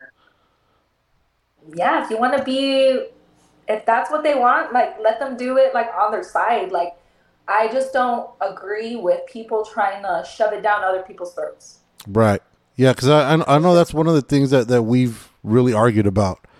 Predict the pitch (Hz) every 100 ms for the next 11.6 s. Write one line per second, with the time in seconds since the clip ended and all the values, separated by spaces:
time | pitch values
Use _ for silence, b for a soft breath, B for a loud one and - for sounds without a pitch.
0 | B B B B B - 107 104 101 101
1 | 98 - - 135 135 123 - 160 139 151
2 | 135 - 147 147 135 120 110 101 - _
3 | b b b b b b - 165 202 180
4 | 165 175 156 175 160 139 113 131 113 101
5 | - 120 160 202 190 208 202 208 208 180
6 | 143 160 170 170 123 - 151 170 202 202
7 | _ _ b b b b b b _ -
8 | 143 160 143 117 151 175 185 147 127 -
9 | 139 170 165 139 117 - _ 135 135 120
10 | - 151 131 - 135 135 147 127 135 147
11 | 127 104 113 117 110